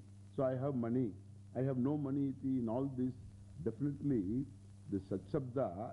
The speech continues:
is used all right. That's an ontological, ontological expression. It's not an object.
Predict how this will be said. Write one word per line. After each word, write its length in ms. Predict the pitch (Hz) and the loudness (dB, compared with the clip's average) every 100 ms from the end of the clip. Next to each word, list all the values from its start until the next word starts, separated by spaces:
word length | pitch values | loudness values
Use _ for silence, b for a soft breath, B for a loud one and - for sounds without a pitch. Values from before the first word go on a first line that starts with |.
| - | -4
is 180 | 135 160 110 | 0 0 2
used 360 | 143 175 - 117 | 2 0 0 0
all 160 | 107 | 0
right. 280 | 90 90 - - - - - - - | 0 -6 -10 -14 -18 -18 -18 -14 -4
That's 180 | 131 135 | -2 0
an 60 | 170 | 0
ontological, 760 | 131 135 151 143 139 - 160 185 - B B - | 0 0 0 0 -2 0 0 0 -8 B B -2
ontological 540 | 143 147 143 135 135 | 2 4 2 2 -2
expression. 460 | 113 - 110 107 - - - - - - | -2 -2 -6 -4 -12 -14 -18 -18 -4 0
It's 160 | 131 | 2
not 160 | 120 160 | 4 4
an 100 | 156 | 4
object. 400 | 123 131 123 117 | 2 0 -2 -4